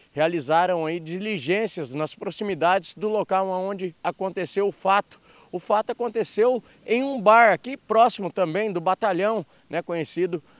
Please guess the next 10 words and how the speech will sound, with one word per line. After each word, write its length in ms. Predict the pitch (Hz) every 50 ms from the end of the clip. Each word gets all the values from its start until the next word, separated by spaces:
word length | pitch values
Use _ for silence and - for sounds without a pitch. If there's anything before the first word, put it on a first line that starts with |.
| _ _ _
é, 760 | 131 143 151 160 160 156 156 156 151 151 151 147 147 143 - - -
aqui 500 | - 156 151 - - 151 160 170 165 156 _ _ _ _ _ -
na 200 | 127 151 160 160
região 480 | 151 151 156 156 156 165 170 160 160
central 580 | - - - 190 170 131 - 139 143 151 156 - -
de 160 | 139 147 165
Rolim 280 | 151 160 165 165 170
de 140 | 160 156 185
Moura. 380 | 170 160 160 156 147 131 117 - _ - - - _ _ _ _ _ _ _ _ -
Diante 840 | 123 123 147 170 190 190 202 196 - - 190 175 151 131 113